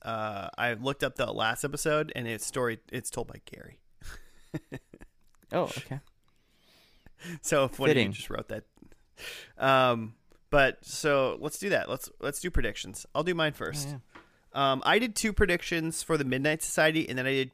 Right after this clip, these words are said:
Speaker 1: two predictions for the actual story itself. So that's kinda how I divided up. I don't know how you guys did it.
Speaker 2: I did the
Speaker 1: But
Speaker 2: same.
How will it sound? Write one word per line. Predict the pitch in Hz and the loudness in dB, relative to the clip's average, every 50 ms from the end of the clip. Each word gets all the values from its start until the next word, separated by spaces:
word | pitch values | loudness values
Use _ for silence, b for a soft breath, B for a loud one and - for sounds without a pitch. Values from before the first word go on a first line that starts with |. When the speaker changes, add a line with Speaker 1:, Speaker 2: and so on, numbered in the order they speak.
| _ - | _ -6
Speaker 1:
two | - - 160 139 | -2 0 0 2
predictions | - - 151 139 139 143 - - 147 143 135 131 - | 4 4 2 2 0 -2 -2 -4 -4 -4 -4 -4 -4
for | - 147 | -4 -2
the | 131 120 - - | -2 -4 -4 -2
actual | 107 117 - - - 123 120 - | -4 -4 -4 -6 -10 -8 -8 -4
story | - - - - 143 120 104 98 90 82 80 | -4 -4 -4 -2 -2 -2 -2 -2 -2 -2 -4
itself. | - - - - - 69 - 50 - - | -6 -6 -8 -6 -6 -6 -8 -10 -12 -10
So | - - | -6 -6
that's | 123 123 - | -6 -6 -4
kinda | - - 156 143 | -2 0 0 0
how | 139 135 120 117 | 2 2 2 2
I | 113 113 | 2 2
divided | 107 107 110 104 101 104 85 82 | 0 -2 -4 -4 -4 -4 -4 -6
up. | 76 - _ - - | -6 -6 _ -10 -8
I | |
don't | 117 123 117 | -8 -6 -6
know | 117 117 | -6 -6
how | 117 | -8
you | 110 113 110 | -8 -8 -8
guys | - - 73 76 - | -6 -6 -6 -6 -8
did | - - - | -10 -10 -10
it. | - - - B B B B B B B B B | -10 -12 -16 B B B B B B B B B
Speaker 2:
I | - 117 107 | -4 -2 0
did | 107 101 98 | 0 0 0
the | 104 | 0
Speaker 1:
But | 98 - | -2 0
Speaker 2:
same. | 92 95 98 101 104 | 0 0 -2 -2 -4